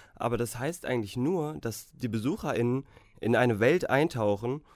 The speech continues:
und sich selber dann in dieser Welt verorten. Und es ist n-, nicht so, dass sie im Theater sitzen und einfach auf eine Bühne schauen, sondern sie werden selber Teil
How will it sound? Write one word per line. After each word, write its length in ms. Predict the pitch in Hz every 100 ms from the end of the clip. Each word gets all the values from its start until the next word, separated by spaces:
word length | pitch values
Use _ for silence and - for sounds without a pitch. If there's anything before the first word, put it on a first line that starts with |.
| -
und 160 | - 117
sich 160 | 123 107
selber 280 | 135 170
dann 140 | 143 131
in 180 | 131 151
dieser 220 | 139 113
Welt 160 | 127
verorten. 580 | - 104 107 127 95 92 - - -
Und 160 | 117 110
es 140 | 107
ist 180 | 127 -
n-, 260 | 156 156
nicht 220 | 147 156 -
so, 140 | 123
dass 220 | 107 -
sie 80 | 113
im 120 | 101
Theater 320 | 117 117 143
sitzen 460 | 107 104 - 120 127 _ - _
und 480 | - 113 104 95 -
einfach 240 | 127 120
auf 100 | 120
eine 120 | 113 107
Bühne 260 | 135 180
schauen, 360 | - 110 104 104
sondern 300 | 107 107 104
sie 120 | 98
werden 220 | 120 117
selber 300 | 101 127 113
Teil 480 | - 117 143 143